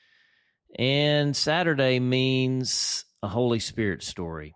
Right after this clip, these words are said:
We got a good one today. It's called On the Brink of a Fail, When People Travail and Jesus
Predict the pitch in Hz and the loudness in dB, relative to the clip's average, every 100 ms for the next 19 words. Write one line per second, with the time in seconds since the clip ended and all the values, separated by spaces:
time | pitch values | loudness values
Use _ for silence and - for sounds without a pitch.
0 | - 101 110 104 110 95 92 90 90 85 | -12 -6 -6 -2 -4 -4 -8 -6 -8 -8
1 | 82 _ _ _ _ _ _ _ _ _ | -10 _ _ _ _ _ _ _ _ _
2 | _ _ _ _ _ _ _ _ - - | _ _ _ _ _ _ _ _ -14 -10
3 | - - 135 131 104 101 101 110 101 90 | -10 -4 -2 0 0 -2 -4 -4 -4 -4
4 | 113 139 170 - - - 120 110 - 131 | -2 0 0 -4 -14 -4 -2 -2 -2 -2
5 | 131 90 78 87 - _ _ _ _ _ | 0 -2 -4 -10 -16 _ _ _ _ _
6 | _ _ _ 107 107 101 123 131 131 117 | _ _ _ -6 -6 -4 -2 -2 -2 -4
7 | - 107 92 107 110 85 76 85 _ _ | -4 -6 -2 -2 0 -2 -6 -12 _ _
8 | _ _ _ _ _ _ _ _ _ 95 | _ _ _ _ _ _ _ _ _ -6
9 | 92 95 110 98 95 - | -4 -2 -4 -4 -6 -10